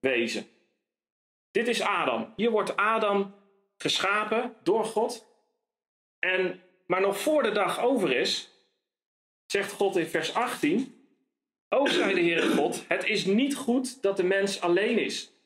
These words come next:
Ik zal een hulp voor hem maken als iemand tegenover hem." We zien elke keer aan het einde van een scheppingsdag, zien we dat God zegt, "Het was goed." Hè? Eh, eh, God zag het en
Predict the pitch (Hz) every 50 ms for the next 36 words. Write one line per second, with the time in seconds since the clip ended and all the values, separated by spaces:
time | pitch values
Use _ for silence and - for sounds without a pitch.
0 | _ _ _ 180 175 170 - 220 202 208 190 170 170 175 190 196 - - - _
1 | _ _ _ - 147 202 240 233 226 - - - - _ _ _ _ _ _ _
2 | _ _ _ 160 160 151 147 139 143 135 123 120 123 127 127 - - - - 170
3 | 180 180 175 - - - 202 196 202 180 165 165 165 - - - 180 170 175 170
4 | 170 170 202 220 - - 160 123 - - - - _ _ _ _ 127 139 127 107
5 | - - - _ _ _ _ _ _ _ _ _ _ _ 180 - - 208 - -
6 | 202 233 247 247 240 233 - 226 220 226 240 214 196 190 180 175 - - 214 240
7 | 240 240 214 175 175 196 190 185 175 160 151 143 - - - - 240 240 240 240
8 | 202 170 - 202 208 254 269 - - 226 214 208 196 185 185 170 170 - - -
9 | 214 208 214 - - 190 196 196 190 - - _ - - 190 196 165 185 180 175
10 | - - - - - - - - - 151 190 214 - - - 147 147 139 - 143
11 | 139 - - _ _ _ _ _ - - - - - 214 220 220 226 220 - -
12 | - _ - 147 147 143